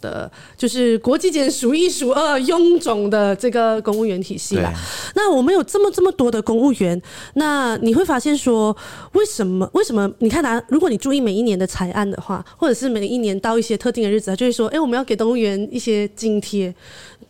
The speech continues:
Speaker 1: 一直以来，每一任的执政的政府，他们其实都会非常的倾向于讨好公务员这一件事情。这也是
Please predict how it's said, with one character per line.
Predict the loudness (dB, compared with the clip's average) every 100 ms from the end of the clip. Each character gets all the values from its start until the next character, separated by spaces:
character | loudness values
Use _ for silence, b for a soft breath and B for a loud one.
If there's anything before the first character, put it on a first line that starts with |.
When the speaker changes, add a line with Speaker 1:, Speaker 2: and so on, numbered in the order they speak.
| -4
Speaker 1:
一 | -2
直 | -2 -2
以 | 0
来， | 0 0
每 | 0 0 2
一 | 2
任 | 2 0 -2
的 | -4
执 | -2 -4
政 | 0 0
的 | 0 -2
政 | 0 0
府， | -2 -4
他 | -2
们 | -2
其 | 0 -2
实 | -2
都 | -2 -2
会 | -2
非 | -4 -4 -4
常 | -4 -4
的 | -4
倾 | -4 -6
向 | -4 -4
于 | -2
讨 | -4 -4
好 | -2 -4
公 | -2 -2
务 | 0 -4
员 | -4 -8
这 | -4
一 | -4
件 | -2 -4
事 | -4 -8
情。 | -10 -14 B B B
这 | -2
也 | 0 -2
是 | -4 -4